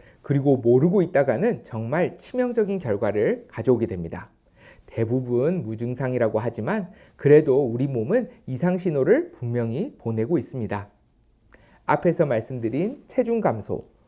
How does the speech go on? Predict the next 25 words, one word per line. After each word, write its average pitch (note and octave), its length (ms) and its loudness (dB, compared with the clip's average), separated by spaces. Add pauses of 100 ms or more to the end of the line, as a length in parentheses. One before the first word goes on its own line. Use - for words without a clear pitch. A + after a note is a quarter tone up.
(100)
복통, C3 600 -2 (340)
황달, F3+ 680 0 (280)
피로감, A3 600 0 (340)
갑작스러운 F#3+ 880 2
당뇨병, A#2 680 -2 (380)
"별거 E3+ 340 6
아니겠지." E3+ 680 0
하고 G3+ 460 0 (100)
그냥 D3 280 0
넘기지 A2+ 360 -4
마세요. G2 500 -4 (1300)
혹시 A3 500 -4
위에서 E3+ 300 4
말씀드린 B2 540 -2
증상들이 G#2 520 -6
있다면 E3+ 480 -4 (220)
병원에서 C3 640 0
씨티나 G3 840 -2
초음파 A3+ 480 0
등 F3+ 280 -2
정밀 B2 400 -4
검사를 G#2 420 -2
받아보는 A#2+ 500 -2
것이 G#2+ 220 -4
좋습니다. F#2 600 -10